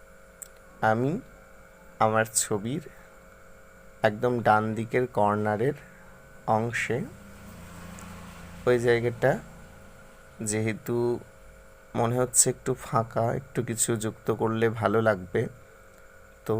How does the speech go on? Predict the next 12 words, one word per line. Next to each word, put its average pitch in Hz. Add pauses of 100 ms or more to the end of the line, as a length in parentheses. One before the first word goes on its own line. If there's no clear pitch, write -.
(320)
সেই 117 (100)
জন্য 120 (140)
ওখানে 113
আমি 113 (100)
একটা - (1600)
বাঁশ 113 (280)
ঝাড়ের 110
কিছু - (140)
অংশ 104 (200)
দেখা 98 (100)
যাবে 107 (200)
সেটা 113